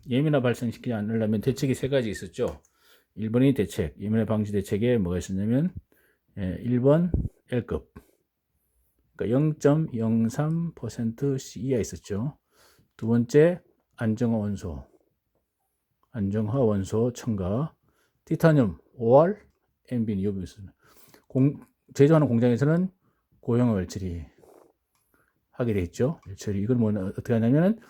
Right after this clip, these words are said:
일단 천오십 도 올린 다음에 삼십 분 유지하신 다음에 물속에 급냉시켜라. 선행되면 안 되니까 이렇게 했습니다.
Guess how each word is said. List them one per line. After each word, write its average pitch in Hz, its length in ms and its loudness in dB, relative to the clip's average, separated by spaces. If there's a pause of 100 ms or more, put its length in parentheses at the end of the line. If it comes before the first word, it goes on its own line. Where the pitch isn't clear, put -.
(340)
일단 131 300 0
천오십 147 340 -4
도 127 80 0
올린 127 220 2
다음에 85 380 -4 (1000)
삼십 135 360 -4
분 107 140 -2
유지하신 101 420 0
다음에 82 440 -6 (640)
물속에 110 400 -2
급냉시켜라. 113 580 2
선행되면 101 760 0
안 98 100 -6
되니까 90 640 -6 (500)
이렇게 113 200 -8
했습니다. 85 480 -14